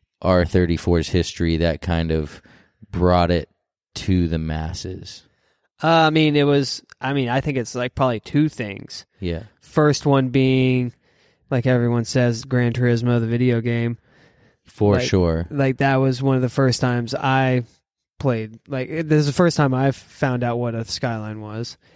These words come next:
Speaker 2: and especially the R thirty-four, because, like, one of the arcade modes, that was, like, one of the first cars,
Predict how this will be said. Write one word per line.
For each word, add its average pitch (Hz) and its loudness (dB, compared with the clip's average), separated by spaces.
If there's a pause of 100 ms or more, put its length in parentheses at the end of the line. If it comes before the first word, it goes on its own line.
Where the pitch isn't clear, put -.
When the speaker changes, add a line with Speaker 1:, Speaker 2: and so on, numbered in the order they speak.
(100)
Speaker 2:
and 151 4
especially 156 2
the 135 4
R 127 2
thirty-four, 131 0
because, 127 0
like, 123 0
one 131 2
of 120 -4
the 123 0
arcade 127 -2
modes, 120 -2 (480)
that 139 2
was, 131 2
like, 127 0
one 127 2
of 123 -2
the 120 -2
first 131 -2
cars, 123 -2